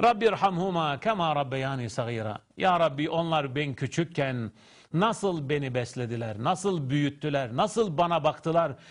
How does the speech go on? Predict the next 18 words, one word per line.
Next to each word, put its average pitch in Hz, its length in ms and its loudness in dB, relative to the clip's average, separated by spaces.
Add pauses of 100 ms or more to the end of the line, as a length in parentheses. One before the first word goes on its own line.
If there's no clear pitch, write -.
(140)
nasıl 240 400 0
benim 214 340 2
dertlerimle 190 680 0
dertlendiler. 120 800 -4 (920)
Doğrusunu 202 480 0
söylemek 143 500 -2
gerekiyorsa 120 800 -2
değerli 101 300 -4
kardeşlerim, 98 640 -6 (420)
anne 160 400 0
ve 135 160 -2
baba 117 260 0
olmadan 139 920 -2 (480)
annenin 131 600 0
ve 113 160 -2
babanın 139 760 0 (160)
ne 113 280 -2
çektiğini 117 840 -4